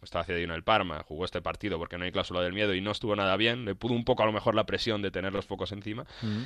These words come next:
Speaker 1: y tampoco, claro, es que la Juve no tiene tanto dinero con lo que se gasta en sueldos de Cristiano Ronaldo, Higuaín, Dybala, Rabiot y Ramsey, que cobran siete millones cada uno,
Speaker 2: <laughs> Ya.
Speaker 1: o sea que todo eso.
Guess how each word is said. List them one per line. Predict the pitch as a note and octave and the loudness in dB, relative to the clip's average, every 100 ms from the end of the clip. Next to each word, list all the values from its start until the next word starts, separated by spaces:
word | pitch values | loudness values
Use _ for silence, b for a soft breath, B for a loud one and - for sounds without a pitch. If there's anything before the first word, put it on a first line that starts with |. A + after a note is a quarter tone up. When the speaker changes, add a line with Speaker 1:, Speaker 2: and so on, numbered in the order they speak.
| B | B
Speaker 1:
y | C3+ C3 | 4 4
tampoco, | A#2 G2 G2+ A#2 C#3+ | 6 4 4 4 6
claro, | A#2+ - A#2 | 8 6 4
es | - | 2
que | A2 A2+ A#2 | 2 4 6
la | A2+ | 4
Juve | G#2 B2+ | 4 4
no | E3 | 2
tiene | D#3 D#3+ C3 | 4 2 4
tanto | B2 G#2+ A#2 | 2 2 0
dinero | G2+ B2+ B2 A#2 | 2 4 8 8
con | A2 G#2+ | 6 2
lo | |
que | A2 | 0
se | - | 0
gasta | G#2+ B2 - G#2+ | 6 6 6 0
en | G#2+ | 2
sueldos | A#2 A2+ G#2+ | 2 2 2
de | G#2 | 0
Cristiano | G#2 - G2+ | -2 0 0
Ronaldo, | F#2 G2 G#2+ G2 F#2+ F#2 | 0 0 2 2 2 -2
Higuaín, | E2+ E2+ A2 G2 F#2 F2+ | -2 0 0 -2 -6 -10
Dybala, | D#2+ F#2 A2+ G#2 F#2 - | -2 4 6 6 0 -4
Rabiot | - F2+ G2+ B2 - | -2 0 4 2 2
y | |
Ramsey, | G2+ A2 A#2 G#2+ | 2 2 2 -2
que | G2 | -2
cobran | G2 G#2 G2+ | 0 0 0
siete | F#2+ G2 | -4 -4
millones | F#2 G2 F2+ | -2 -4 -4
cada | E2+ E2+ | -2 -2
uno, | B2+ A#2+ A#2 | -2 -4 -6
Speaker 2:
<laughs> | - - - - | -8 -14 -14 -12
Ya. | G2+ | -10
Speaker 1:
o | - | -6
sea | D#2+ - | -6 -4
que | E2+ E2 D#2+ D2 C#2+ C#2+ B1+ G1+ - | -4 -2 -4 -6 -8 -10 -12 -14 -8
todo | F#2+ F#2 | -4 -2
eso. | - - | -4 -10